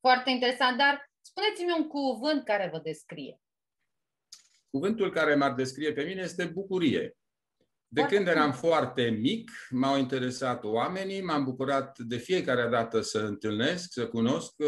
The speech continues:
Speaker 2: oameni noi și, uh, fiind întrebat, că, repet, copil fiind, uh, „Ce faci, Mircea?”, eu răspundeam cu toată gura și cu toată inima, „Bine!”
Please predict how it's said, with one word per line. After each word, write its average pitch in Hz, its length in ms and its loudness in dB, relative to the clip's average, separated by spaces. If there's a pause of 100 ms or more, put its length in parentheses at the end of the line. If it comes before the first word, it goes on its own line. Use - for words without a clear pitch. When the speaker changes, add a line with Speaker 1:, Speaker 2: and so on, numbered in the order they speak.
(120)
Speaker 2:
oameni 156 340 -2
noi 170 360 -4 (640)
și, 147 880 2 (220)
uh, 131 260 0
fiind 165 220 -2
întrebat, 147 600 0
că, 113 340 2
repet, 127 340 -2
copil 127 320 0
fiind, 127 440 0
uh, 104 220 -2
„Ce 139 160 -2
faci, 123 380 -2
Mircea?”, 117 560 -2
eu 170 120 2
răspundeam 156 720 -2
cu 139 380 -4
toată 147 360 0
gura 135 380 0
și 123 220 -6
cu 123 120 -10
toată 123 320 -2
inima, 135 600 2
„Bine!” 160 540 0